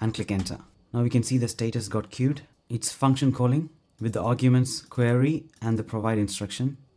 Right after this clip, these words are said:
Unfortunately, I cannot execute Python scripts myself. Maybe we might need to change the prompt slightly. I'm gonna try and see. I'm gonna cancel this. Here it says runs a Python script. I'm gonna change that to execute and running that again.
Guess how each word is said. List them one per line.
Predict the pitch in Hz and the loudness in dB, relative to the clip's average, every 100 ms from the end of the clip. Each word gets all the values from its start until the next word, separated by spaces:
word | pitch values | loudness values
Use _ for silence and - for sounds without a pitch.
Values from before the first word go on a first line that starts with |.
| - | -2
Unfortunately, | 135 147 160 156 139 131 143 - - | 0 0 -2 0 -2 0 0 -2 -2
I | 117 | -4
cannot | 120 143 143 135 | -2 0 2 2
execute | - - - 135 131 | 0 -2 0 0 0
Python | 120 120 135 | -2 0 2
scripts | 131 135 131 - | 0 -2 -2 0
myself. | 104 98 92 87 - - - | 0 0 -4 -8 -12 -14 0
Maybe | 120 156 165 | 6 8 8
we | 139 | 8
might | 135 135 | 8 6
need | 139 | 4
to | 131 | 4
change | - 139 120 | 2 2 4
the | 117 | 0
prompt | - 135 143 147 | 2 4 4 4
slightly. | 113 107 95 92 | 2 0 0 -6
I'm | - 127 | 0 2
gonna | 143 | 2
try | 143 131 135 | 2 0 0
and | 113 113 - | 0 -2 -2
see. | 98 85 - _ _ | -6 -6 -10 _ _
I'm | 113 | -8
gonna | |
cancel | - 131 131 | 0 0 0
this. | 110 135 - - _ _ | -2 -2 -6 -12 _ _
Here | - 139 | 2 2
it | 131 | 4
says | 131 107 | 2 2
runs | 101 113 131 147 | 0 4 6 6
a | 127 | 4
Python | 113 110 110 | 2 0 0
script. | 104 98 101 | -2 -4 -2
I'm | 110 | 0
gonna | 123 123 | 2 2
change | 123 135 | 4 2
that | 131 117 | 2 0
to | - 117 - | -2 -6 -6
execute | 107 110 - 131 - 110 - - - - - - | -8 -6 -2 -2 -2 -6 -4 -8 -14 -16 -20 -6
and | 110 107 | -2 0
running | 107 104 | 2 2
that | 95 | 0
again. | 95 131 151 | -2 -2 -4